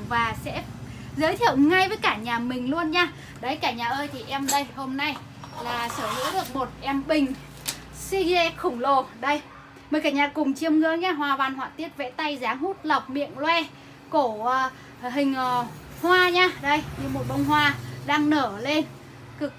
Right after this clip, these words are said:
kỳ đẹp luôn này, hứng chọn tài lộc cho anh chị mình. Hoa văn họa tiết thì vẽ đỏ này, có những khung cảnh, tiểu cảnh nhỏ, những chú chim, à, hạc, đầu đỏ,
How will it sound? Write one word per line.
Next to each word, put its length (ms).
kỳ 160
đẹp 240
luôn 180
này, 160
hứng 200
chọn 260
tài 140
lộc 180
cho 100
anh 80
chị 120
mình. 200
Hoa 100
văn 160
họa 140
tiết 180
thì 140
vẽ 260
đỏ 360
này, 100
có 120
những 280
khung 240
cảnh, 280
tiểu 140
cảnh 260
nhỏ, 340
những 120
chú 140
chim, 340
à, 260
hạc, 260
đầu 220
đỏ, 400